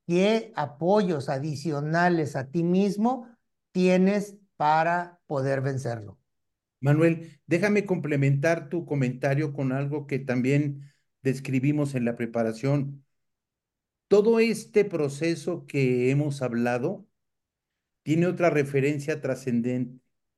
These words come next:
Speaker 2: que en muchísimos casos es ¿a cambio de qué?
Speaker 1: Correcto, correcto, correcto. ¿Por qué? Porque el, el, el nombre del juego es ¿qué voy a ganar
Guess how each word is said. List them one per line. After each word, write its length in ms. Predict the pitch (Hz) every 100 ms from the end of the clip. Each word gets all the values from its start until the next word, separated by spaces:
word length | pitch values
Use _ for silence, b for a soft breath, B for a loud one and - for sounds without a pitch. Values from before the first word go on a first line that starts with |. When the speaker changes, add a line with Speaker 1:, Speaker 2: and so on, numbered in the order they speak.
| _ _ _ _ _ _ _ _ _ _ -
Speaker 2:
que 80 | 151
en 80 | 151
muchísimos 720 | 143 143 190 202 208 202 190
casos 580 | - 170 165 180 170 -
es 380 | 139 160 160 - _ _
¿a 200 | 123 123
cambio 420 | 143 147 139 143
de 240 | 139 110 110
qué? 320 | 120 110 - _ _ _ _ _ _ _ _ _ _
Speaker 1:
Correcto, 580 | - 101 117 120 - 107 _ _ _ _ _ _ _
correcto, 600 | - 113 127 131 - _ _ _ _
correcto. 600 | 131 120 135 - 120 113
¿Por 240 | 135 131
qué? 200 | 165 170
Porque 580 | 165 131 131 139 127 B B B _ -
el, 440 | 156 147 151 151 151
el, 360 | 147 143 143 143
el 200 | 135 131
nombre 280 | 147 190
del 100 | 196
juego 480 | 185 180 180 165 156
es 380 | 160 156 135 - _ _ _ _ _ _ _ _
¿qué 200 | - 175
voy 380 | 185 170 185 196
a 80 | 180
ganar 600 | 139 135 143 151 156 160